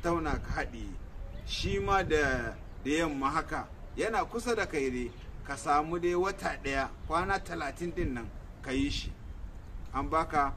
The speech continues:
fi sabilillahi. Kai da ka ji ka yi, a dan kai aka yi, ka, aka baka fi sabilillahi.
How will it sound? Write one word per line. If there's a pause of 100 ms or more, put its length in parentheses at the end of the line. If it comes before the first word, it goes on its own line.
fi
sabilillahi. (300)
Kai
da
ka
ji
ka
yi, (580)
a
dan
kai
aka
yi,
ka, (100)
aka
baka
fi
sabilillahi.